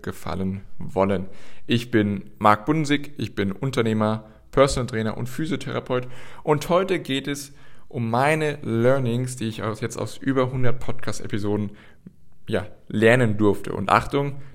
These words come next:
das hat auch was zum Thema Gesundheit zu tun. Lehn dich zurück und viel Spaß. Hundert, über hundert Folgen sind's jetzt schon und, äh,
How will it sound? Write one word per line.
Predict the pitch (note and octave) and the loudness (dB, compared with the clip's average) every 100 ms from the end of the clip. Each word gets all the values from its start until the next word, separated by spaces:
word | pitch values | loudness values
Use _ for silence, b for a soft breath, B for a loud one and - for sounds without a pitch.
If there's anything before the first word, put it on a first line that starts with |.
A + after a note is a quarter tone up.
| B | B
das | - - | -10 -2
hat | A2+ - | -2 2
auch | A2+ | 2
was | G2+ G2 - - - | 2 0 -2 -8 -10
zum | - E2+ | -12 -8
Thema | F#2+ G2 F#2+ F#2+ - | -4 -2 -2 -4 -6
Gesundheit | G2+ G2 G#2 A2 A#2+ G2+ G2 - - - | -4 -2 -2 -2 -2 -2 -2 -6 -8 -6
zu | - | -6
tun. | B2 A2+ G2+ | -4 -4 -4
Lehn | G#2 B2+ | -2 0
dich | C3+ | 0
zurück | C3+ - B2+ - | -2 0 0 -2
und | - G#2+ G#2 - - - | -2 -2 -4 -10 -12 -4
viel | E3+ | -2
Spaß. | F3 - - - - B B B B B B B B B B B - - | 0 -2 -4 -10 -12 B B B B B B B B B B B -20 6
Hundert, | E3 F#3+ E3+ E3 | 8 10 8 4
über | F3+ F3+ D#3 | 4 4 4
hundert | D3 C3+ | 0 -6
Folgen | - A2+ A#2 A2 | -4 -2 0 -2
sind's | G2+ G#2+ - | -4 -6 -6
jetzt | F#2+ | -8
schon | - F#2+ F#2 | -8 -8 -4
und, | G2+ G2+ G2+ | -2 -2 -4
äh, | - G2+ | -2 0